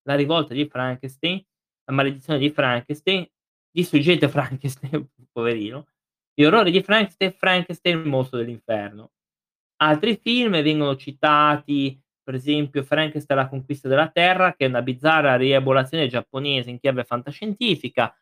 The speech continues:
Frankenstein Junior, che è bellissimo, a mio avviso è veramente, è una parodia, ma, ehm, è veramente stupenda.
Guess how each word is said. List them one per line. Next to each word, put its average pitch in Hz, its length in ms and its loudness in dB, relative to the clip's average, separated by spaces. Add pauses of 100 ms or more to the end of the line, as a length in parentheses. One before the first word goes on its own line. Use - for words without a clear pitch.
(160)
Frankenstein 170 560 2
Junior, 156 420 6
che - 120 -18
è 107 40 -16
bellissimo, 117 800 -4
a 104 60 -10
mio 110 160 -10
avviso 120 400 0 (260)
è 110 100 -14
veramente, 123 440 2
è 117 40 4
una 117 200 0
parodia, 120 420 0
ma, 110 180 0 (420)
ehm, 101 600 -4 (340)
è 110 160 -4
veramente 113 380 -2
stupenda. 220 640 0